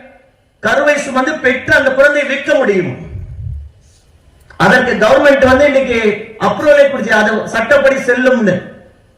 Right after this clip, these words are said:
புரிந்து கொள்ள சொல்கிறேன். அது அல்லாஹ் நமக்கு ஒரு பிரபலமானவங்களை வச்சு காட்டணும்னு தான் ஒரு சினிமா நடிகை வச்சு காட்டினான். ரெட்டை குழந்தையை பெற்று கொடுத்தான்.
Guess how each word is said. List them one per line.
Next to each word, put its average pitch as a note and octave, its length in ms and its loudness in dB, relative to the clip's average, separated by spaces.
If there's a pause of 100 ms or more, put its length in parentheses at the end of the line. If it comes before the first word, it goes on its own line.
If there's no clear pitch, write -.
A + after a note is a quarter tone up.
(680)
புரிந்து F#4+ 380 4
கொள்ள C#4 280 2
சொல்கிறேன். F3+ 720 -2
அது E3 200 -2
அல்லாஹ் D#4 260 0
நமக்கு C4+ 220 -2
ஒரு - 240 0
பிரபலமானவங்களை D#4+ 760 0
வச்சு C4+ 200 0
காட்டணும்னு B3 580 0
தான் - 520 -2
ஒரு G#3+ 160 0
சினிமா D4 420 0
நடிகை C#4 460 2
வச்சு C4+ 220 -2
காட்டினான். F3+ 500 0
ரெட்டை G#3 440 0
குழந்தையை C#4 440 4
பெற்று A#3+ 260 -4
கொடுத்தான். F3+ 420 -6